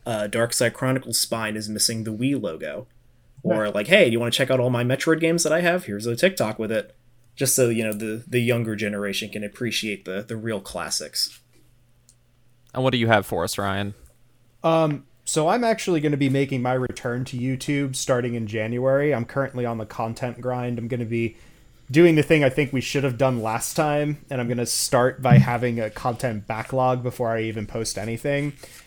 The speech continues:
Speaker 2: That's gonna be at some R D M gamer, which is pronounced some random gamer. Um, you can find me on Twitter at midshelf ryan, which will also probably get changed pretty <laughs> soon. Um,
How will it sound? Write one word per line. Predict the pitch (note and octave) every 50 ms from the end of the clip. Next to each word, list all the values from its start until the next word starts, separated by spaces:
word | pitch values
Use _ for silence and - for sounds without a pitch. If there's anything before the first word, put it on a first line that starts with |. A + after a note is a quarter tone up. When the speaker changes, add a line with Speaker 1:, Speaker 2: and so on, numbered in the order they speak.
| - -
Speaker 2:
That's | - C3+ D3 D3 -
gonna | - D3+ C#3+
be | C3 C3+ C#3 C3+
at | C3 A#2+ -
some | - - - C#3+ C3+ C#3 C#3 C3+
R | - B2 B2 B2+
D | C3 B2+ B2
M | B2 B2 A#2+ A2+
gamer, | G#2+ G#2+ G#2+ A2+ A#2+ B2+ C#3 C#3+ D3 C3+ -
which | - A#2 G#2+ -
is | A2+ G#2+
pronounced | - - B2+ A2 A2 A#2 A#2 A2+ - - -
some | - - A#2+ A#2 A2+ G#2 G#2
random | G#2 G#2+ A2+ A#2+ B2 B2 B2+
gamer. | B2 C3 C3 C3+ C#3+ D3 D3+ D#3 D#3 - - - - - - - - - - - - - -
Um, | C3 B2 A#2+ A#2 A2+ A#2 A#2 - - -
you | C3+ A#2+
can | A#2+ A#2
find | - D3 C#3+ C#3
me | C#3 C3+
on | B2+ B2
Twitter | - - - C#3 C3+ C#3 C#3+ C#3
at | - A2 A#2+ A2+ A#2
midshelf | A#2 B2 A#2+ - - - A#2 A2+ - -
ryan, | G#2+ A2 A2 A2+ A#2+ C3 C#3+ D#3 D#3+ D3 - - C3+
which | B2 B2 A2+ - - - - -
will | A#2+ A2+
also | A2 - A#2+ A#2 - - A2+
probably | G2 - - A#2 A2 A2+ A2 A#2+ A2+
get | A2+ A2+ -
changed | - - B2 A2+ A#2 A2+ - -
pretty | - B2 B2 A#2+
<laughs> |
soon. | - - - - D3+ D3 E3+ E3+ - - - - - - - - - - - - -
Um, | C#3+ C3+ B2+ B2+ B2 B2+ C3 B2